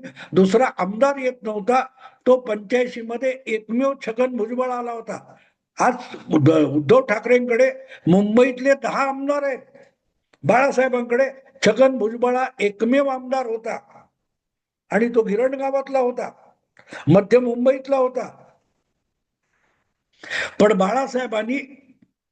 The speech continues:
हिम्मत सोडली नव्हती, हिम्मत सोडली नव्हती. कोण आपल्याला बरोबर घेत नसे, स्वबळावर. आज सगळे स्वबळावर, स्वबळावर बोलतात. बाळासाहेबांनी स्वबळावर तो प्रयोग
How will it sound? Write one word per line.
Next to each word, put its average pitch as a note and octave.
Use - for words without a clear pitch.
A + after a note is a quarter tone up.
हिम्मत A3+
सोडली A3
नव्हती, D3+
हिम्मत C#4+
सोडली A#3+
नव्हती. D#3+
कोण C#4
आपल्याला C#4
बरोबर C4+
घेत B3+
नसे, C4
स्वबळावर. B3+
आज A#3+
सगळे B3
स्वबळावर, C4
स्वबळावर B3+
बोलतात. A#3
बाळासाहेबांनी A#3+
स्वबळावर A#3+
तो A#3+
प्रयोग A#3